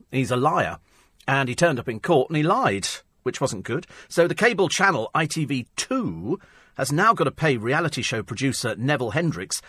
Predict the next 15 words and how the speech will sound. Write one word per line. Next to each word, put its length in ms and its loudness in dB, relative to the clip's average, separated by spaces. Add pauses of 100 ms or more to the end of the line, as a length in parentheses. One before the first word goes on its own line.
(140)
substantial 840 0
damages. 680 -2 (260)
I 60 -8
think 260 -6
they're 140 -2
looking 400 -4
at 80 -10
something 560 -2
like, 380 0
the 80 -8
figure 280 -4
I 140 -4
heard 240 -12
bandied 320 -10
around 240 -12